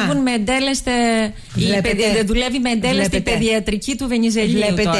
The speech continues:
Speaker 1: τι μου
Speaker 2: βλέπετε,
Speaker 1: λέτε.
Speaker 2: βλέπετε. Και είναι και πάρα πολλές άλλες, ε, κλινικές σε αυτό το χάλι. Άρα, λοιπόν, το θέμα δεν είναι αμαυρώνω, α, το έργο που έκανε κάποιος, αλλά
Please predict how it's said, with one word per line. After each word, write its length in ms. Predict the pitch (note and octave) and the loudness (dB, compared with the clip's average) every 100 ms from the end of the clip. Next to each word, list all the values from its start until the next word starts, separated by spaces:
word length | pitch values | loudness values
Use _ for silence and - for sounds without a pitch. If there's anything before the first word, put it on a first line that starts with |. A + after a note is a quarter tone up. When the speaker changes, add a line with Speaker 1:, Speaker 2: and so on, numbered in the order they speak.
| D#3+ | 0
Speaker 1:
τι 60 | |
μου 60 | F3+ | -2
Speaker 2:
βλέπετε, 380 | F3+ F#3+ F#3 E3+ | 0 0 0 0
Speaker 1:
λέτε. 240 | G3 D#3 - | 0 -2 -4
Speaker 2:
βλέπετε. 540 | F3 F3 F3 E3+ D#3+ - - - - - | -2 -2 -2 -2 -4 -6 -12 -14 -16 -4
Και 100 | G#3 | 0
είναι 200 | G#3+ A#3+ | 2 2
και 140 | B3 A3 | 0 -2
πάρα 220 | A#3 A#3+ | -2 -2
πολλές 300 | G#3 A3 G#3+ | 0 -2 0
άλλες, 340 | A3 A3 A3 | 0 0 0
ε, 80 | F#3 | -2
κλινικές 600 | E3+ G3 F#3+ F3+ G3 A3 | 0 2 2 2 0 0
σε 120 | - F#3 | 0 -2
αυτό 220 | F3+ G#3 | -2 -2
το 100 | F#3+ | -2
χάλι. 380 | G#3+ G3 E3+ C#3+ - - - | -2 0 0 -4 -10 -16 -10
Άρα, 220 | - G#3 A3+ | -2 2 2
λοιπόν, 340 | A3+ A3+ A3+ | 0 2 2
το 100 | F3 | 0
θέμα 240 | F3 A3 A3+ E3+ | 0 2 2 0
δεν 260 | G#3 B3+ C#4 | 0 0 0
είναι 300 | D#4 D4+ B3+ - | 0 0 -2 0
αμαυρώνω, 1200 | G3+ F#3+ F#3 D#3 F#3 G3 F#3 F3+ D#3 D3 C#3+ - | 2 4 4 2 2 2 4 4 2 0 -4 -6
α, 140 | F3 E3+ E3+ D#3+ D#3 E3 D#3 - F3 | 0 2 2 2 0 -4 -6 -8 -2
το 120 | G3+ | 0
έργο 320 | G3+ G#3+ G3 | 2 2 0
που 120 | F3+ | 0
έκανε 360 | F#3 F3+ F#3 E3 | 0 0 0 -2
κάποιος, 520 | D#3+ D#3 - D3+ D#3 - - - - - G#3+ | -2 -6 -4 -6 -6 -10 -16 -16 -8 -2 2
αλλά 300 | G3+ F3 | 2 0